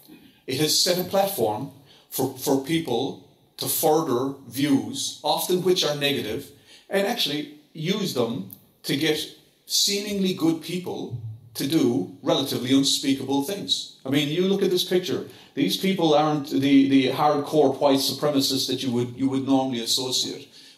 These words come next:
with this type of protest. But tell me, how is that different to this family setting in nineteen thirty-eight Germany, listening to this man encouraging good people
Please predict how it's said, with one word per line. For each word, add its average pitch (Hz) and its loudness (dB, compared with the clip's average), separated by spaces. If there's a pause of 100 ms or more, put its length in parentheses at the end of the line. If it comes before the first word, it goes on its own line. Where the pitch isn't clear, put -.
with 120 -2
this - -2
type 113 -4
of - -14
protest. - -8 (280)
But 165 -2
tell - 0
me, - -4 (160)
how 226 2
is 277 2
that 143 0
different 135 -6 (760)
to 131 -8
this - 0
family 160 0
setting 107 -4 (680)
in 135 0
nineteen 170 0
thirty-eight 139 2
Germany, 135 -2 (800)
listening 147 -2
to 147 -6
this 175 2
man 104 -12 (480)
encouraging 135 2 (340)
good 135 -2
people 123 -8